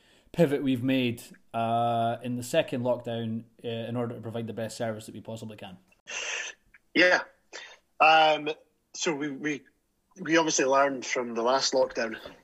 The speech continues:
Speaker 2: We looked at things. Um, we did,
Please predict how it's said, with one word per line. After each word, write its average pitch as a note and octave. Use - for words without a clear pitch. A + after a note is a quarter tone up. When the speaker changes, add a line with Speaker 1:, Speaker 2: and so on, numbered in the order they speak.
Speaker 2:
We B2
looked A#2+
at B2
things. A#2+
Um, A#2+
we B2+
did, B2